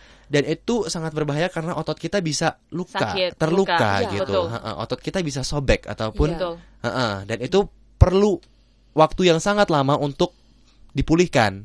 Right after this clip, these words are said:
Speaker 2: Betul.
Speaker 1: Iya,
Speaker 2: Kadang-,
Speaker 1: kan?
Speaker 2: kadang-kadang nggak bisa pulih lagi.
Speaker 1: Nggak, iya, kadang-kadang nggak
Speaker 2: Hmm.
Speaker 1: bisa pulih lagi.
Speaker 2: Hmm.
Speaker 1: Mm-mm.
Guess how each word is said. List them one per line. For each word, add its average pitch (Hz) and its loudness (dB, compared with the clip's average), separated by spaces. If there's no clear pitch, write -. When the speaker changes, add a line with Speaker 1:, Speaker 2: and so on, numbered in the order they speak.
Speaker 2:
Betul. 190 -8
Speaker 1:
Iya, 214 2
Speaker 2:
Kadang-, 104 -4
Speaker 1:
kan? 120 2
Speaker 2:
kadang-kadang 220 -2
nggak 190 -4
bisa 175 -8
pulih 175 -10
lagi. 175 -8
Speaker 1:
Nggak, 123 0
iya, 139 6
kadang-kadang 120 0
nggak 147 0
Speaker 2:
Hmm. 120 -6
Speaker 1:
bisa 123 -6
pulih 117 -4
lagi. 123 -4
Speaker 2:
Hmm. - -20
Speaker 1:
Mm-mm. 104 -10